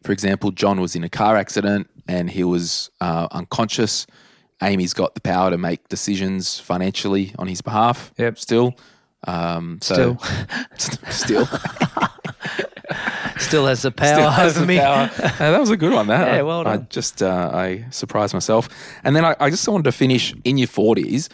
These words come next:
Speaker 1: if you do have aging parents, you know, what's the plan? Maybe do you need to talk to your siblings? Maybe you need to have some conversations with your parents. I would suggest looking at,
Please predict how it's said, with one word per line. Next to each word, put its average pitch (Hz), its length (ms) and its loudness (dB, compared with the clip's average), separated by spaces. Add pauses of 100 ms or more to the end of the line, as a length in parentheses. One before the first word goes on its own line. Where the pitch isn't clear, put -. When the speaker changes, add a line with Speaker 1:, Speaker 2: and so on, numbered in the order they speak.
Speaker 1:
if - 160 -2
you - 60 -2
do 127 140 4
have 127 260 2
aging 104 400 -2
parents, - 840 -2 (120)
you 92 60 -2
know, 87 140 0
what's 107 240 0
the 92 80 -2
plan? 127 480 0 (280)
Maybe 95 240 0
do 92 80 0
you 92 60 0
need 90 160 -2
to - 80 -8
talk 101 200 -4
to - 100 -6
your 90 40 -6
siblings? 139 720 0
Maybe 98 220 -2
you 92 60 -2
need 90 160 -4
to 98 80 -2
have 98 200 0
some 90 320 -4 (500)
conversations 107 720 -2
with 95 180 -4
your 78 80 -10
parents. 135 500 0 (460)
I 101 100 0
would 101 140 0
suggest 95 400 -4
looking 98 320 -4
at, 92 140 -6